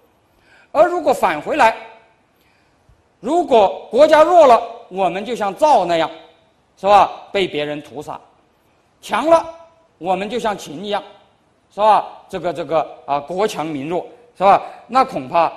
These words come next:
就都不是什么好现象，也不是现代化过程中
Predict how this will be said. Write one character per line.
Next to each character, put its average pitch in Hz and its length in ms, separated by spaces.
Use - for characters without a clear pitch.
就 175 280
都 220 260
不 165 220
是 160 180
什 131 160
么 107 180
好 110 220
现 143 180
象， 123 160
也 180 180
不 220 160
是 226 140
现 233 320
代 185 160
化 175 120
过 160 160
程 135 200
中 131 120